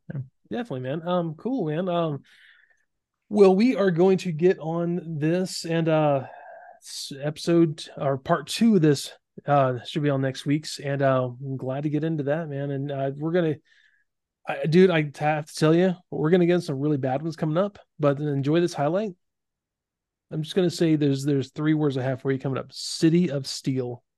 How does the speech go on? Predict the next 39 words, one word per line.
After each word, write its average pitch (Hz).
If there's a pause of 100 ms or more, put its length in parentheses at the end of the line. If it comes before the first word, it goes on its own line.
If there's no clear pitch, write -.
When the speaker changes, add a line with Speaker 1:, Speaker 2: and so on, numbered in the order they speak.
(600)
Speaker 1:
Ooh, 143
Speaker 2:
It's 95
Speaker 1:
that 127
sounds 131
real 120
Speaker 2:
bad. -
Speaker 1:
cool. 131 (400)
Speaker 2:
No, 131
Speaker 1:
Uh, 113
Speaker 2:
it's, 156
Speaker 1:
that, 143
that, 135
Speaker 2:
it's, -
Speaker 1:
that 139
sounds 160
Speaker 2:
it's, 113
Speaker 1:
real 123
cool. 113
I 107
can't 110
wait 110
for 104
that 98
one. 101
That -
Speaker 2:
it's, 156
Speaker 1:
sounds 165
Speaker 2:
it's, 170
it's 185
Speaker 1:
awesome. 196
Speaker 2:
like, 185
it's 170
like 185
a 160
Mark 147
Singer 143
sci-fi 139
movie. 123
Cool. 120